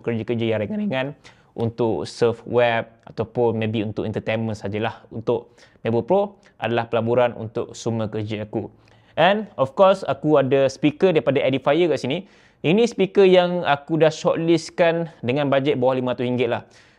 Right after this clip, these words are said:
Yang this one aku rasa the best untuk bajet aku dengan dia punya dynamic sound dia, uh, bass, treble, memang cukup padu gila untuk harga dia. Looks, design yang minimalis dan juga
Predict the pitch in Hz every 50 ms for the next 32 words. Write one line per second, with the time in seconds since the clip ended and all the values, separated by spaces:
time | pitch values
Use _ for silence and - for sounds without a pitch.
0 | _ _ 127 127 135 143 143 147 151 147 - - 202 196 196 185 170 160 - 165
1 | 160 160 160 - 190 185 170 143 127 139 131 131 139 175 170 160 151 - - -
2 | 131 135 139 - - 139 110 117 127 123 123 120 135 123 123 120 - 160 160 165
3 | 170 165 - - - 110 120 117 123 120 117 113 113 123 120 123 120 117 120 117
4 | 117 120 120 120 120 - - _ _ - - _ _ - - - - 160 156 160
5 | 156 156 156 165 165 160 170 175 - - _ _ _ - - 120 117 117 117 117
6 | 135 165 165 160 160 165 160 - - - - - - 147 143 143 139 147 170 160
7 | 160 165 170 165 139 131 131 131 131 123 - - - - 147 135 - - 131 123
8 | 120 123 127 135 127 123 131 131 135 139 139 - - 123 120 117 117 - 131 110
9 | - - 131 120 127 127 139 147 147 143 131 147 170 190 196 - - - - _
10 | _ - 131 147 165 185 185 180 117 185 - - - _ _ _ _ - 131 143
11 | 139 180 175 165 151 143 143 143 135 143 160 175 170 165 170 170 170 170 175 165
12 | - - 143 131 131 120 127 123 - 147 139 - - -